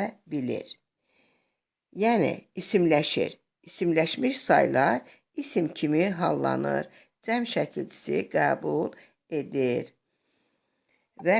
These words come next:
ismin sualına cavab verir. Cümlədə mübtada, tamamlıq və bəzən də xəbər vəzifəsində işlənir. Məsələn, beşincilər yarışda qalib gəldilər. Kim?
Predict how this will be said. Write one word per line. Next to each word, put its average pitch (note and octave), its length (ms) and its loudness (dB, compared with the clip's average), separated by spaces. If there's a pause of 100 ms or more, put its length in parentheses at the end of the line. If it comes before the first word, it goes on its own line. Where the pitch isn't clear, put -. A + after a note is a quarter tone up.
ismin G#3 440 2
sualına D3 560 2
cavab D#3 520 2
verir. C#3+ 420 -2 (460)
Cümlədə D3+ 880 2 (260)
mübtada, E3 1040 2 (320)
tamamlıq D#3 840 0 (280)
və D3 140 -2
bəzən G#3 540 2
də F#3 140 2 (100)
xəbər F#3 500 -2
vəzifəsində D#3+ 800 -4
işlənir. - 640 -4 (560)
Məsələn, A#3+ 560 -2 (680)
beşincilər B3+ 920 2
yarışda F3 640 2 (140)
qalib E3+ 560 0
gəldilər. C3+ 640 -6 (380)
Kim? B3+ 540 0